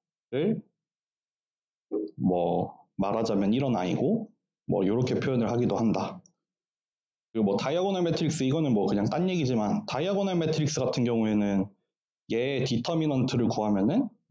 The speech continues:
여기 대각선에 들어가 있는 모든 값들의 곱으로 나오죠. 이거는 그냥 한번 들어보세요.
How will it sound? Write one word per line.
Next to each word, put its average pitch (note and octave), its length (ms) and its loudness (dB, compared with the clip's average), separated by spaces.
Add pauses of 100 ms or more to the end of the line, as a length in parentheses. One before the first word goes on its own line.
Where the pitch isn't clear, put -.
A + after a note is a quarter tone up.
여기 F#2+ 340 0 (200)
대각선에 C3+ 560 0
들어가 A2 300 0
있는 D3 360 2 (100)
모든 A2+ 340 4
값들의 A2+ 460 0
곱으로 C3 380 4
나오죠. F2+ 540 2 (480)
이거는 G2 240 2
그냥 G2 380 0 (420)
한번 G2+ 340 2 (420)
들어보세요. F#2+ 600 0